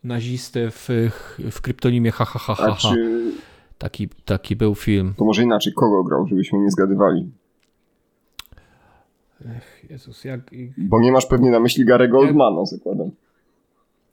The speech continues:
Speaker 1: Nie, nie. Grał tego nazistę, na którego, mm, Czesi zrobili zamach.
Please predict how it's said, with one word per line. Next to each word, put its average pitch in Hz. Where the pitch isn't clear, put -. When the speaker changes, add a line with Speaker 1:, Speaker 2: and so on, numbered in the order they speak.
Speaker 1:
Nie, 123
nie. 110
Grał 123
tego 127
nazistę, 117
na 110
którego, 110
mm, 104
Czesi 120
zrobili 107
zamach. 101